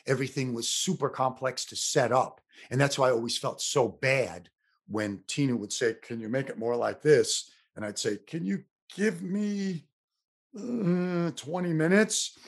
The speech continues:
And she'd just say, like, "No, we're gonna keep going." And then I'd say, "Okay, I'll have it for you tomorrow morning. Don't worry about it.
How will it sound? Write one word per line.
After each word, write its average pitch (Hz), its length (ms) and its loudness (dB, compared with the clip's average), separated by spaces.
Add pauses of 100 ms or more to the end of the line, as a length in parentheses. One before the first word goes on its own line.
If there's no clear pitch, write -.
(140)
And 135 100 -2
she'd 135 160 -4
just - 240 -2
say, 127 180 6
like, 110 280 0
"No, - 320 2 (160)
we're 135 80 2
gonna 127 160 -4
keep - 200 -8
going." 98 220 0 (340)
And 127 140 0
then 127 80 2
I'd 120 120 2
say, 135 120 2
"Okay, 127 400 4 (180)
I'll 139 140 6
have 147 240 6
it 127 120 -6
for 131 220 -2
you 113 140 -4
tomorrow 110 400 -2
morning. 101 380 -4
Don't 98 220 -2
worry 98 200 -6
about 92 300 -6
it. 85 80 -18